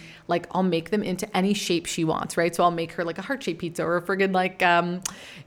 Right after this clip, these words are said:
uh, unicorn-shaped pizza. And now any kid who comes over to my house, the expectation is, like, I'm gonna make them this friggin' pizza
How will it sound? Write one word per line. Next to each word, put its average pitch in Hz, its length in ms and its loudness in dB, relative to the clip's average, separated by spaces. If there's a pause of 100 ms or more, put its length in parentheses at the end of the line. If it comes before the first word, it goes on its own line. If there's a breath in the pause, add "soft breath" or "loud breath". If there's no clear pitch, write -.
(120)
uh, 185 200 4
unicorn-shaped 196 760 4
pizza. 170 400 2
And 185 140 2
now 180 220 8
any 196 200 0
kid 190 200 0
who 190 80 0
comes 180 240 -2
over 165 100 0
to 170 60 -4
my 170 80 -2
house, 185 380 0
the - 180 -8
expectation 175 920 -2
is, 175 240 -2
like, 175 200 0
I'm 170 160 -2
gonna 175 120 -2
make 170 220 -2
them 175 140 -2
this 165 140 -6
friggin' 165 360 -6
pizza 202 580 6